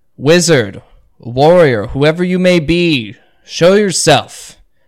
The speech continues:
and I will grant you mercy. If you do not, no such mercy will be offered.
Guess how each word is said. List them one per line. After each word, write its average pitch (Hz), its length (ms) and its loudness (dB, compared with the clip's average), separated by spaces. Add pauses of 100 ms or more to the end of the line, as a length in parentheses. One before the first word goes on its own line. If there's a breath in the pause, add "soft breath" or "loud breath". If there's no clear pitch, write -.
(320)
and - 120 -16
I 110 100 -8
will 123 120 -4
grant 147 440 -2
you 156 160 0
mercy. 151 680 -4 (580)
If - 60 -14
you 135 80 -4
do 151 180 -4
not, 185 600 -2 (880)
no 135 200 -4
such 156 300 -6
mercy 147 420 -4
will 127 140 -10
be 127 140 -8
offered. 113 540 -10